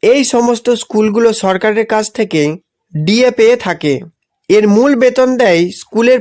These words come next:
পরিচালন সমিতি। শিক্ষা দপ্তর সূত্রে জানা গিয়েছে, অর্থ দপ্তরের অনুমোদনের জন্য এই সংক্রান্ত কাজ এতদিন আটকে ছিল। অনুমোদন মিলতেই পেতেই নির্দেশ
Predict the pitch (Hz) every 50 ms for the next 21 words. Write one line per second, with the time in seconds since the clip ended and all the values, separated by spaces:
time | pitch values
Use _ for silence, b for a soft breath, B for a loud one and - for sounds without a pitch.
0 | 247 - 214 214 214 208 202 233 220 226 240 254 240 - - 196 175 165 147 135
1 | - 143 135 - - - _ _ _ _ _ _ - - - 247 254 247 - 269
2 | 262 254 262 254 247 254 - 262 247 - - 240 233 226 - 220 196 151 151 156
3 | 156 147 147 170 180 190 202 208 196 214 233 254 247 240 - - 180 180 - -
4 | - 185 214 226 220 - - 240 233 240 240 233 - - 240 196 151 143 143 143
5 | 143 - _ _ _ _ _ _ _ - 180 196 214 214 220 226 233 220 233 226
6 | 226 240 233 202 180 185 214 220 226 226 233 220 - - 202 233 247 220 - -
7 | 302 330 - - 220 214 214 214 208 220 214 220 208 196 180 151 151 160 170 -
8 | _ _ _ _ _ - - 190 185 220 220 214 208 233 226 - - - 170 170
9 | - - 220 214 214 - - 156 135 131 131 - _ _ _ _ _ _ _ _
10 | _ - 175 202 226 247 254 262 269 247 269 269 254 240 226 226 226 233 220 -
11 | 262 269 269 262 226 247 247 240 - 208 165 156 156 165 175 - _ _ _ _
12 | - 175 190 214 220 196 190 226 240